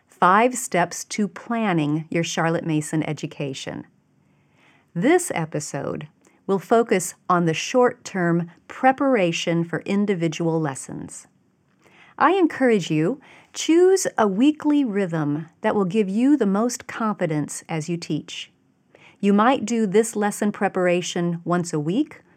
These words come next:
or perhaps every day in the evenings, if that works best for you. The important thing is to find a rhythm that helps you head into each day's lessons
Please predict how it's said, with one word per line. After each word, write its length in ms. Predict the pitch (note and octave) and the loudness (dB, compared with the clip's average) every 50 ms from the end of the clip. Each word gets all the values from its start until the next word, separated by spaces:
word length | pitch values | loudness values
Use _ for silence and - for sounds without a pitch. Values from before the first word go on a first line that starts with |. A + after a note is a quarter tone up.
| _ _ _ _ _ _ _ - | _ _ _ _ _ _ _ 0
or 280 | E3+ F3 G3 C#4 E4+ | 2 2 2 2 0
perhaps 680 | E4 - - A3 F3+ G3 A#3+ C4 C#4+ - - - - - _ | -2 -4 -6 -4 0 0 2 0 0 -2 -6 -10 -12 -10 _
every 420 | - E3+ G3 G3+ G#3 A3 A#3 A3+ | -4 -4 -2 -2 -2 -2 0 0
day 440 | G3+ F3+ A3 A#3+ C#4+ C#4+ G#3+ E3 D3+ | 0 0 0 0 0 0 0 2 2
in 100 | D#3+ D#3+ | 2 2
the 180 | D#3+ E3 - - | 2 0 2 2
evenings, 600 | C4+ E4+ E4+ A#3+ E3+ C#3+ - - - - - - - | 4 4 4 4 2 0 -2 -6 -8 -12 -14 -16 -16
if 80 | E3 - | -8 -2
that 180 | F3 D#3+ - - | -2 0 0 0
works 240 | F3 F3 E3 - | -2 -4 -4 -6
best 300 | - - A#3 A#3+ A3+ - | -4 -2 -2 -2 -4 -6
for 100 | - - | -8 -6
you. 360 | D#3+ D3 - - - - E3 D#3 _ _ _ _ _ _ _ _ _ _ _ _ _ _ _ _ | -6 -6 -6 -8 -10 -12 -14 -16 _ _ _ _ _ _ _ _ _ _ _ _ _ _ _ _
The 80 | - G#3 | 0 0
important 640 | G3 F#3 - - - - E4+ F4+ - G3 F3 E3 | 0 0 -4 -4 -2 0 0 0 0 -2 -4 -4
thing 400 | - D#3+ D#3 D3+ D3 D#3+ E3+ E3+ - - _ _ | -4 -2 -2 0 0 -2 -4 -6 -12 -20 _ _
is 100 | F#3+ E3+ | -8 -6
to 80 | - F#3 | -6 -6
find 580 | D#3+ - - - A3+ A#3 A#3+ C4 C#4 D4 D4 C#4+ | -8 -6 -2 0 2 4 4 6 6 6 6 6
a 80 | C4+ A#3+ | 4 2
rhythm 640 | G3+ F3 F3+ F#3+ G3 F3 E3 D3 C#3 C#3 C#3 D3+ - _ _ _ _ | 0 0 0 0 0 0 -2 -4 -4 -6 -8 -10 -12 _ _ _ _
that 140 | - E3 D#3 | -8 -8 -6
helps 600 | - - - - C#4 D#4 E4+ E4+ - - - - | -8 -6 -2 0 0 0 0 -4 -8 -8 -4 0
you 160 | C4 C4 B3 | 0 0 0
head 520 | G#3 - - - - C#4 D4+ E4 F4+ F4 | -2 -4 -6 -4 -2 0 0 0 0 -2
into 380 | - - A#3 A3 G#3 - G#3 - - | -2 -2 0 0 0 0 -2 -2 -2
each 340 | G#3+ B3+ C4+ - - - | -2 -2 -2 -4 -6 -4
day's 320 | - B3 A#3 A#3+ A#3 A3+ - | -2 0 0 0 -2 -2 -2
lessons 580 | G3+ F#3+ F#3+ F#3 - - G3 G3 G3+ G3+ - | -2 -2 -2 -2 -4 -4 -4 -4 -4 -6 -8